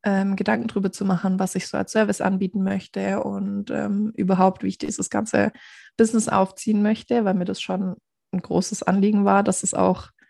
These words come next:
läuft, weil ich von Anfang an wusste, dass ich vorhab, eventuell zu hundert Prozent in die Selbstständigkeit zu gehen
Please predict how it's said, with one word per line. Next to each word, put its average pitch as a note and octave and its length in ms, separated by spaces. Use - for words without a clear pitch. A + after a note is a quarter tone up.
läuft, F3+ 840
weil G3 420
ich - 300
von G3 160
Anfang G3 320
an G3 180
wusste, G3 300
dass F#3+ 220
ich - 160
vorhab, G3+ 480
eventuell G3+ 520
zu G3+ 140
hundert F#3 200
Prozent F#3+ 280
in F#3 80
die F#3 100
Selbstständigkeit G3+ 640
zu F3+ 180
gehen F#3 460